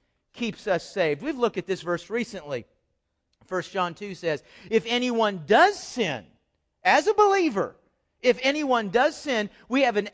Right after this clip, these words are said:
advocate with the Father, Jesus Christ, the righteous one. He himself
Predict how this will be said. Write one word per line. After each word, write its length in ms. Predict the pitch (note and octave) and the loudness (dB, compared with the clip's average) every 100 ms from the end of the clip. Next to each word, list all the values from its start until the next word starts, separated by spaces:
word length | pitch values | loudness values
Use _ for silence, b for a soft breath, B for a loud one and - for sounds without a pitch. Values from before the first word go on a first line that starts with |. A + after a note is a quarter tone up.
| A#3+ | 0
advocate 580 | C#4+ D#4 A3 - G#3 | 0 0 -2 -2 -2
with 220 | F#3+ F#3+ - | -2 -4 -6
the 80 | |
Father, 560 | F#3 C4+ B3+ A#3 D#3+ F3+ b b | -4 2 4 4 0 -4 b b
Jesus 540 | C#3 G#3+ D4 C4+ C#4+ | -8 -4 -4 -6 -12
Christ, 640 | - C4 G#3 E3 - - - _ _ | -8 0 2 0 -6 -18 -20 _ _
the 100 | A#3+ | -6
righteous 560 | B3+ C#4 C#4 - A3 - | -2 -4 -4 -10 -16 -8
one. 320 | G3+ D#3 A2 - b b b b | -4 -4 -6 -14 b b b b
He 440 | - C#4 D#4 E4 C#4 | -4 -2 0 -2 0
himself 1080 | C#4+ C#4+ C4 - - C#4 A#3 D3+ F3 - | -2 -2 -6 -16 -6 2 4 4 0 -10